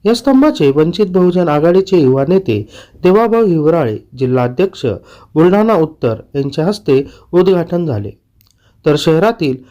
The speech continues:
महार बटालियनचे माजी सैनिक व समता सैनिक दल यांच्याकडून मानवंदना देण्यात आली. सदर कार्यक्रमाचे अध्यक्ष गजानन भाऊ बांगर हे होते, तर प्रमुख उपस्थितीमध्ये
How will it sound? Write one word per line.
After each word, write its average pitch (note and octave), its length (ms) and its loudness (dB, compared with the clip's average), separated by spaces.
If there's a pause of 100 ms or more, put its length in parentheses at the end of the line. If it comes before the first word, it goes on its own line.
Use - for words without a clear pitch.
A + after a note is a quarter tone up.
(200)
महार F#3 320 0
बटालियनचे F#3 800 0
माजी C#3 340 -2
सैनिक D3 480 -2 (280)
व F#3+ 80 2
समता G3+ 420 -2
सैनिक F#3+ 440 -2
दल E3+ 260 2
यांच्याकडून D3 640 -2 (340)
मानवंदना G3 600 0
देण्यात B2 360 -4
आली. G#2 200 -8 (600)
सदर D3 260 0
कार्यक्रमाचे C#3+ 720 -2
अध्यक्ष E3+ 400 -4 (500)
गजानन A3 440 2
भाऊ G3+ 200 0
बांगर E3+ 400 -2
हे D#3+ 140 -4
होते, A2+ 340 -8 (220)
तर C3 100 -2
प्रमुख D3 400 0
उपस्थितीमध्ये F3+ 840 0